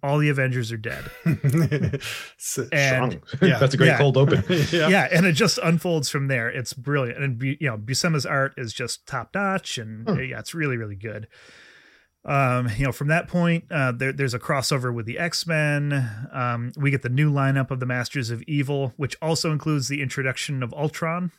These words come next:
Speaker 1: um, so that's a huge character that debuts. Um, they wind up doing, uh, like, a time travel and alternate reality story, um,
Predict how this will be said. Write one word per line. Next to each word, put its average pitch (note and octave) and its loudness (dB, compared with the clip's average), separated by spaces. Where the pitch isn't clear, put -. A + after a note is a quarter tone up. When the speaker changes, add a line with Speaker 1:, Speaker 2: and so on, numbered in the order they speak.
Speaker 1:
um, A2+ -6
so - -8
that's B2+ -4
a C#3 -4
huge C3+ -4
character B2 -4
that B2+ -10
debuts. A#2+ -6
Um, A#2+ -2
they C3 -2
wind C#3+ 2
up C#3 -4
doing, C#3 0
uh, A#2 -4
like, A2+ -8
a A#2 -6
time D3 -2
travel C3 -2
and A#2+ -8
alternate C3+ -4
reality C3 -2
story, C3+ -2
um, A2 -6